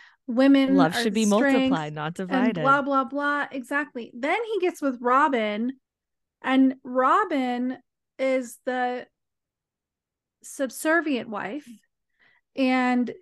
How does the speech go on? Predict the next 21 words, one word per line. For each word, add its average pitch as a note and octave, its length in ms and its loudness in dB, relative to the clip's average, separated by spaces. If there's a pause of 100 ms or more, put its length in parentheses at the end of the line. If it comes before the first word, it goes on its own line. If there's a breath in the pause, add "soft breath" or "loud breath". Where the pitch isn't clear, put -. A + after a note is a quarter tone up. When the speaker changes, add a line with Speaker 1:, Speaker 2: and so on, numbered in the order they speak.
(560)
Speaker 1:
she - 300 -2
puts D#4+ 300 -2
him C#4+ 180 0
up B3+ 160 -2
on A#3 160 -2
this G#3+ 220 -8
pedestal C#4 720 -2
that C4+ 120 -2
he's C4 200 -6
never A#3 220 -4
been C#4 220 -2
on C#4 200 0
before, A3 640 -8 (560 soft breath)
and C4+ 420 4
he D#4+ 220 -6
starts E4 480 -4
to D4 140 -8
get B3 280 -2
addicted A#3 540 -6
to A#3+ 120 -12
that. - 520 -2